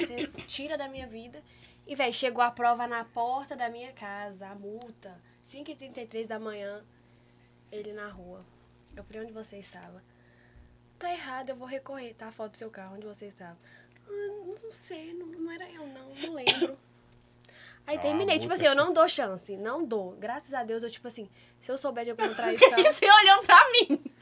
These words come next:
Speaker 1: eu não dou
Speaker 3: Ele olhou
Speaker 1: chance.
Speaker 3: pra
Speaker 1: A
Speaker 3: mim.
Speaker 1: Luana, a Luana, ela foi mais, tipo assim, tadinha, sofreu mais porque ela ficou aceitando traição.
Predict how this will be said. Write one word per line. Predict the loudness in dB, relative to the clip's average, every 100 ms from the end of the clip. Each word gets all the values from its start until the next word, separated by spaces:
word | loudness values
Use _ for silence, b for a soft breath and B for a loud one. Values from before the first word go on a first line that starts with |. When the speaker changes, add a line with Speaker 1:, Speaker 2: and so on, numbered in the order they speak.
| 0
Speaker 1:
eu | 4
não | 4
dou | 4 4
Speaker 3:
Ele | 4
olhou | 4
Speaker 1:
chance. | 10
Speaker 3:
pra | 12
Speaker 1:
A | 12
Speaker 3:
mim. |
Speaker 1:
Luana, | 12 10 10 8 6 4
a |
Luana, | 4 4 2 0 0
ela | 0 -2 -4
foi | -2 -2
mais, | -2 -6
tipo | -8
assim, | -12 -12
tadinha, | -10 -10 -10
sofreu | -14 -12 -12
mais | -10 -12
porque | -14 -8
ela | -6 -6
ficou | -8 -10
aceitando | -8 -10 -10 -12
traição. | -12 -14 -14